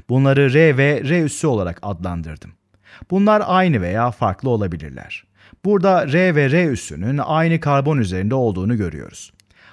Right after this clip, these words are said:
Fakat disübstitüe alkende bunların farklı karbonlara bağlı olması da mümkün.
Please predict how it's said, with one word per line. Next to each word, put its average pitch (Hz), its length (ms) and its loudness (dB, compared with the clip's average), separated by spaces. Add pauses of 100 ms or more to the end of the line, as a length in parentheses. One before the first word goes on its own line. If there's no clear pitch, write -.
Fakat 190 480 0 (220)
disübstitüe 156 760 -2
alkende 117 760 -2
bunların 151 380 0
farklı 165 400 -2
karbonlara 143 640 0
bağlı 151 260 0
olması 160 420 -2
da 107 100 -2
mümkün. 73 400 -12